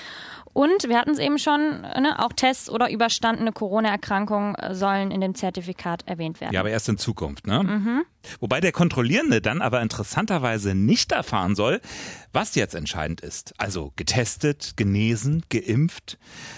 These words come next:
Speaker 2: Wir hatten ja schon gesagt, beim Scannen erscheinen dann bei der Kontrolle der Name, das Geburtsdatum, ja, und eben eine Art Ampel, also ein rotes und ein grünes Licht.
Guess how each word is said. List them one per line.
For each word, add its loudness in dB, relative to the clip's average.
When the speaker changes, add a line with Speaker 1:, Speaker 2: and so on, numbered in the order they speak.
Speaker 2:
Wir -2
hatten 0
ja 2
schon 2
gesagt, 0
beim 2
Scannen 2
erscheinen 2
dann 2
bei 2
der 0
Kontrolle 2
der 0
Name, 4
das -2
Geburtsdatum, 2
ja, -2
und -2
eben 0
eine 2
Art -4
Ampel, 0
also -6
ein -4
rotes 0
und -10
ein -2
grünes 2
Licht. -2